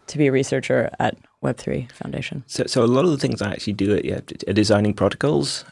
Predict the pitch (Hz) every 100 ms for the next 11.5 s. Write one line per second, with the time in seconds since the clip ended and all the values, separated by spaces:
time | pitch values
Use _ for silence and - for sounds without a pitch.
0 | _ _ - 120 - - - - 95 -
1 | - 98 92 - - 95 87 - 73 -
2 | _ _ _ - 98 98 98 78 - -
3 | 98 98 87 82 - - 113 113 107 110
4 | 92 104 - 95 101 - - - - -
5 | - 123 123 - 131 - - - _ _
6 | _ _ _ _ _ 104 110 - - -
7 | - 87 107 110 120 123 113 92 101 98
8 | 92 92 95 - - - 98 92 95 95
9 | 82 73 - 101 92 87 - 92 87 85
10 | 82 90 90 95 - 92 85 90 85 78
11 | - - - 80